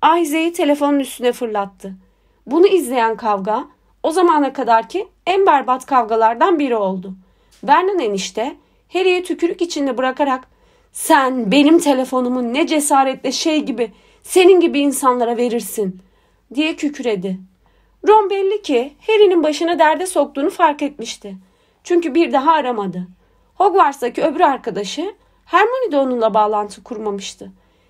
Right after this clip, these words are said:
Harry, Ron'un aramasın diye onu uyardığından kuşkulanıyordu. Yazık. Çünkü Harry'nin sınıfının en akıllı cadısı Hermione,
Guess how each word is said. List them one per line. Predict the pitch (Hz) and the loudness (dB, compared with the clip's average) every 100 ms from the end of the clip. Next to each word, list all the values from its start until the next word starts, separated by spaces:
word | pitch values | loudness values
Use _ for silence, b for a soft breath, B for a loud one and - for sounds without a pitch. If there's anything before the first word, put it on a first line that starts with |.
| _ | _
Harry, | - 370 359 359 - 294 | -4 0 0 -2 -6 0
Ron'un | 349 370 370 | 4 6 6
aramasın | 320 339 392 320 277 233 | 4 4 4 -2 -4 -4
diye | 240 | -2
onu | 311 339 | 0 0
uyardığından | 311 269 240 247 262 247 | 2 0 0 -2 -4 -4
kuşkulanıyordu. | 240 - 233 226 220 208 190 208 b b b b - | -10 -14 -8 -6 -4 -6 -6 -12 b b b b 0
Yazık. | 370 311 285 - _ _ _ | 0 2 -4 -6 _ _ _
Çünkü | - 392 403 | -2 0 0
Harry'nin | 359 427 415 302 | 2 4 6 4
sınıfının | 285 269 254 262 277 294 | 0 -2 -6 -4 -4 0
en | 370 403 | 2 4
akıllı | 339 294 247 | 2 -2 -2
cadısı | 240 196 - 247 | -2 -4 -6 -6
Hermione, | 240 269 302 311 247 | -4 -2 0 0 -4